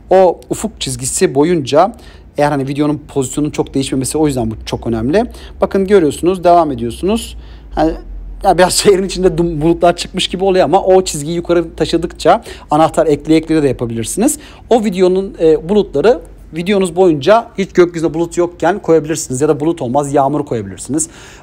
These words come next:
Bunların hepsini pexels nokta com diye bir site var. Onu da şöyle bir göstereyim. Bakın arkadaşlar,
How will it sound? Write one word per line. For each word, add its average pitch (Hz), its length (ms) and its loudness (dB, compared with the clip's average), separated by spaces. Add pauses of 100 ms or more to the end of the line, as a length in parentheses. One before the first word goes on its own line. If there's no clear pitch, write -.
(100)
Bunların 180 200 4
hepsini 208 260 -2
pexels 190 840 0
nokta 156 360 -2
com 151 260 0
diye 143 120 -2
bir 143 60 -8
site - 280 0
var. 135 180 2
Onu 147 160 -2
da 143 60 0
şöyle 139 280 0
bir 143 80 -6
göstereyim. 143 520 0
Bakın 135 180 -4
arkadaşlar, 113 540 -2